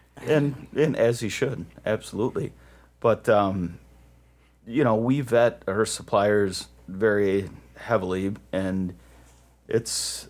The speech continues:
a big think tank when we take somebody on, and we wanna make sure we can do you guys justice,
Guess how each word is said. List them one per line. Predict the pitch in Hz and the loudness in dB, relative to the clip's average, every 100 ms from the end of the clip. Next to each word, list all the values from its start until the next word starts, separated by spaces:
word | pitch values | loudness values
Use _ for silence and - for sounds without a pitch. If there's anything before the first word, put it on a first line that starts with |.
| - | -2
a | 101 | 0
big | 95 120 117 | 0 -2 -2
think | 95 - 120 - | -4 -2 0 0
tank | - 95 92 95 - - - _ _ _ _ | -4 -4 -4 -6 -10 -20 -20 _ _ _ _
when | 104 98 95 95 90 85 | -4 -2 -2 -2 -6 -8
we | - 104 | -8 -4
take | - 104 | 0 0
somebody | - 98 95 95 | 0 -2 -2 -4
on, | 98 104 98 92 - - - - _ - | -2 -2 0 -4 -8 -20 -20 -20 _ -8
and | 90 95 92 90 - - | -4 -2 -2 -4 -10 -6
we | 113 | -4
wanna | 107 110 | 0 0
make | 101 95 - | 0 -2 -4
sure | 110 107 | -2 0
we | 98 | -2
can | 101 95 | -4 -4
do | 95 | -4
you | 95 98 | -4 -2
guys | 104 90 - | 0 -2 -6
justice, | - - - - - | -8 -8 -8 -12 -12